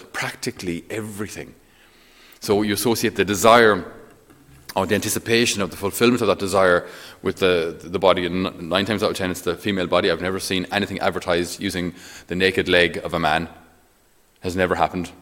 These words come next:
You know, some man revealing this hairy kneecap. It's not used to sell anything.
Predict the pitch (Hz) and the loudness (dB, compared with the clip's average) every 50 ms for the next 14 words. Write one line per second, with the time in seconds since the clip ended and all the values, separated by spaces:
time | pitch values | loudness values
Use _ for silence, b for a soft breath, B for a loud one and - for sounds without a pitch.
0 | - - 82 82 85 85 82 - - 85 80 85 87 87 87 87 87 90 95 90 | -14 -8 -6 -4 -4 -4 -4 -6 -6 -4 0 0 0 0 0 -2 -2 -2 0 0
1 | 85 85 85 82 - B B B B B B B B _ _ _ _ _ _ - | 0 -2 -4 -6 -12 B B B B B B B B _ _ _ _ _ _ -20
2 | _ _ - 87 85 - - - - - - 101 95 95 90 90 90 95 95 95 | _ _ -18 -18 -16 -16 -18 -18 -16 -8 -2 0 2 4 4 2 2 0 -2 -2
3 | - 104 87 85 - - - - - - - _ b b b b b 95 - 107 | 0 2 2 2 0 -4 -16 -18 -20 -20 -20 _ b b b b b -2 0 0
4 | 104 95 107 101 107 107 107 101 - - - - - - 98 90 92 - - 98 | 0 2 0 0 0 0 -2 -2 -2 -6 -8 -6 -2 0 2 2 2 2 0 0
5 | 92 90 80 - - 67 | 0 0 -4 -6 -8 -14